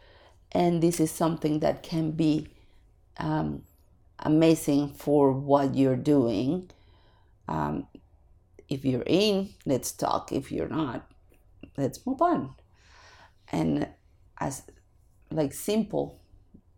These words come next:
like that. And I feel that what I'm creating now, it's also for bringing the community. So I'm trying to do art that is inclus-,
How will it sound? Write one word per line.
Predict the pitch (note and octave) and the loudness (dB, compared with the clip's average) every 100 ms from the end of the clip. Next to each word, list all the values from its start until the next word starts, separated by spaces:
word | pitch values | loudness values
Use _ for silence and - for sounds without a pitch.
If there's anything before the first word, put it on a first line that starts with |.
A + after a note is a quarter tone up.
| _ | _
like | - D3 - | -6 -4 -2
that. | D3 C#3+ F3+ - - | 0 0 -4 -10 -8
And | D#3 D#3 D#3 C#3 - _ _ _ _ _ _ _ _ _ - - | -4 -4 -6 -8 -16 _ _ _ _ _ _ _ _ _ -12 0
I | D#3 | 2
feel | D#3+ F3+ F3 | 2 0 2
that | F3+ E3+ - D#3 | 4 2 0 2
what | D#3 | 4
I'm | D#3 D#3 D#3 | 4 2 -2
creating | - D3 D3+ D#3+ D#3+ D#3 C#3+ | -2 2 4 6 4 2 2
now, | C#3+ C3+ C3+ C#3+ D#3+ - - - | 0 2 2 0 -2 -14 -20 -14
it's | D#3+ - - - - - | -12 -12 -14 -18 -12 -2
also | D3 D#3 D3 | -2 0 -6
for | - D3 | -4 -4
bringing | C#3 C#3+ D3 D3+ | 0 0 0 -2
the | C#3+ | -6
community. | - D3 D3+ C#3 D3 D#3+ F3 | -8 -10 -4 -2 -2 -2 -4
So | F3+ D3+ C#3 C#3 - - - - | -2 0 0 0 -6 -16 -12 -8
I'm | D#3 | -8
trying | - D#3 D3 | 0 0 2
to | D3 | 0
do | C#3 C3+ C#3+ C#3+ C3+ - | -2 0 2 2 2 2
art | C#3+ C#3 | 0 2
that | C#3 C3 | 0 2
is | C#3 C#3 | -2 -2
inclus-, | B2+ B2+ D3 D3 C#3+ | -4 2 6 6 4